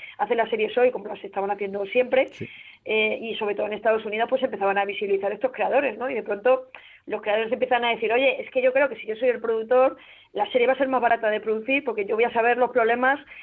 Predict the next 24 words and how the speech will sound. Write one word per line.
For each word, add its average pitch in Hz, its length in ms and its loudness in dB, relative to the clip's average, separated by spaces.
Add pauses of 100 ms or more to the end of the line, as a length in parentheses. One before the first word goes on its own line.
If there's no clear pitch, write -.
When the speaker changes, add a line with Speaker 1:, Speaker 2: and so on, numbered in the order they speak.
(180)
Speaker 1:
y 220 120 -8
voy 226 140 2
a 247 60 6
adaptar 254 540 2
el, 202 240 -8
el, 208 260 -10
el 196 60 -12
proceso 214 380 -6
creativo 233 340 0
de 233 100 0
la 226 140 2
serie 240 220 2
a 269 40 0
estas 254 200 -4
circunstancias", 202 600 -8
¿no? 220 120 -8
Y 254 40 -8
que, 247 100 -2
por 208 140 -8
tanto, 220 220 0
como 226 160 -2
en 202 60 -8
Estados 220 320 -2
Unidos, 247 300 0